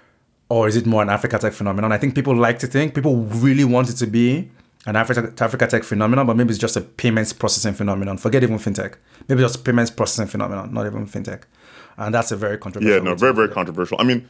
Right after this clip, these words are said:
Speaker 2: the biggest Indian tech companies, Byju's, and they're not even payments, they're not even fintech. And there are a lot of exam-,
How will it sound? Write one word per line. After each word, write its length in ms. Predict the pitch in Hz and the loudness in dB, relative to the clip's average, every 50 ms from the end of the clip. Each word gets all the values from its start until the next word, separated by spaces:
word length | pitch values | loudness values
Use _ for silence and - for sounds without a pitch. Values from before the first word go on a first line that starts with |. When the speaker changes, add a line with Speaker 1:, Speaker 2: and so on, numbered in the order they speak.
| _ - | _ -4
Speaker 2:
the 120 | 113 120 | -2 0
biggest 340 | 117 156 160 180 165 - - | 2 2 2 2 0 0 0
Indian 200 | 127 127 127 117 | 0 0 0 0
tech 180 | - 120 110 - | 0 -2 -2 -2
companies, 300 | 117 101 110 107 92 82 | -2 -4 -2 -4 -4 0
Byju's, 420 | 87 95 95 95 82 92 90 80 | 0 2 2 2 0 -4 -8 -6
and 140 | 87 87 87 | -6 -6 -4
they're 60 | 90 | -2
not 160 | 95 107 107 | 0 0 -2
even 160 | 95 92 95 87 | -2 -2 -6 -6
payments, 340 | - - 95 90 90 85 87 | -6 -8 -6 -6 -6 -6 -8
they're 80 | 95 | -8
not 80 | 98 95 | -8 -8
even 160 | 90 90 85 | -8 -10 -12
fintech. 400 | - - 90 - - - - - | -14 -16 -16 -14 -14 -14 -10 -8
And 100 | 95 95 98 | -6 -6 -4
there 40 | 104 | 0
are 20 | 110 | 2
a 20 | |
lot 120 | 123 123 | 2 2
of 60 | 101 95 | 2 0
exam-, 240 | 85 85 92 92 | -4 -4 -4 -6